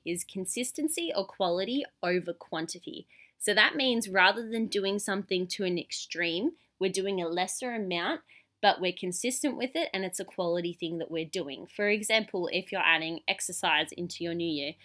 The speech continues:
if you're going for quantity, you're maybe training five, six times a week.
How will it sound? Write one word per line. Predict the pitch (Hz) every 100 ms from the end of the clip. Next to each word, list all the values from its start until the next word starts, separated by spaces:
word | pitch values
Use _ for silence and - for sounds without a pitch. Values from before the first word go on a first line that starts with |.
| - _ _ _ -
if | 202 208
you're | 208 220
going | 226 220 220
for | 240 196 180 180 170 - _ _ -
quantity, | - 214 220 -
you're | 269 226 196 196
maybe | 180 175 175
training | - 175 165 170
five, | 180 165 175
six | - -
times | - 170 175
a | 170
week. | - - -